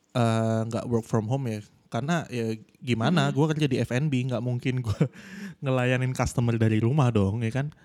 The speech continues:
Speaker 2: Iya, benar.
Speaker 1: Iya, <laughs> kayak even though gua nggak work from home aja, gua tetap kerja di lapangan, itu ribet banget. S O P, yang namanya food and beverages kan banyak S O P ya, kita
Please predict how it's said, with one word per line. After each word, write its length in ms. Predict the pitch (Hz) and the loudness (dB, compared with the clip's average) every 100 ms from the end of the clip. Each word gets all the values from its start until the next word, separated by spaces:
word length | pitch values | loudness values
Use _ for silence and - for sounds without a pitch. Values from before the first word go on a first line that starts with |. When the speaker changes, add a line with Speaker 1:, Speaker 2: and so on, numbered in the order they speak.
| _ _ - 226 | _ _ -16 -6
Speaker 2:
Iya, 320 | - 226 185 | -2 -2 -2
benar. 460 | 214 226 202 180 156 | 0 2 2 2 2
Speaker 1:
Iya, 180 | 127 113 - | 4 4 2
<laughs> 100 | 147 | 2
kayak 180 | 131 - | -2 0
even 320 | 160 139 147 | 2 4 4
though 180 | 147 156 | 4 4
gua 600 | 143 131 131 123 120 120 120 - _ - | 4 4 6 4 0 -4 -6 -14 _ -6
nggak 320 | 131 127 - | 0 0 0
work 320 | 135 127 - | 2 2 0
from 240 | - 120 | -4 -2
home 160 | 120 117 | -2 -4
aja, 160 | 113 147 | -4 -2
gua 160 | 156 | -2
tetap 240 | - - - | -2 -6 -8
kerja 240 | 123 117 | -6 -4
di 80 | 113 | -2
lapangan, 400 | 117 127 143 165 | -4 -6 -6 -4
itu 160 | - | -2
ribet 240 | 220 135 143 131 | -2 -2 -4 -2
banget. 400 | 139 170 156 - _ - _ _ | 0 0 -2 -6 _ -20 _ _
S 80 | - - | -10 -4
O 80 | 131 | 0
P, 320 | - 123 127 _ _ _ _ _ _ | 2 0 -2 _ _ _ _ _ _
yang 160 | - 143 | -6 -4
namanya 160 | 143 143 | -2 -4
food 160 | 147 | -6
and 160 | 135 131 | -4 -2
beverages 560 | 135 123 120 113 151 | -2 -4 -4 -4 -6
kan 240 | - 220 247 _ _ | -8 -12 -14 _ _
banyak 320 | - 123 135 | -8 -6 -4
S 80 | 131 | -8
O 160 | 123 135 | -8 -6
P 160 | 190 | -6
ya, 80 | 113 | -6
kita 400 | - - 196 - | -8 -8 -8 -8